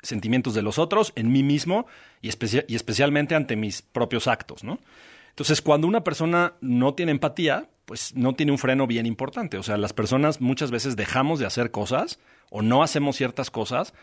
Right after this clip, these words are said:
por cómo vamos a hacer sentir a los demás o por el malestar que le podemos ocasionar a otros.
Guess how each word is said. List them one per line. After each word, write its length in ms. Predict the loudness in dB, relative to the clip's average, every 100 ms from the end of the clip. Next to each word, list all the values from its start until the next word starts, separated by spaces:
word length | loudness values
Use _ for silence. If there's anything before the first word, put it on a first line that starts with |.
| -20 _
por 200 | -4 -2
cómo 260 | 2 4 4
vamos 300 | 2 0 -2
a 40 |
hacer 220 | -2 -2 0
sentir 360 | -2 -2 0
a 40 | 0
los 140 | 0
demás 440 | -4 -2 -2 -4 -10
o 120 | -4
por 160 | -2 0
el 100 | 2
malestar 500 | 0 -2 0 0 0
que 80 |
le 100 | -4
podemos 460 | -2 -4 -4 -4 -6
ocasionar 500 | -10 -10 -6 -2 0
a 60 | 0
otros. 360 | 0 -4 -14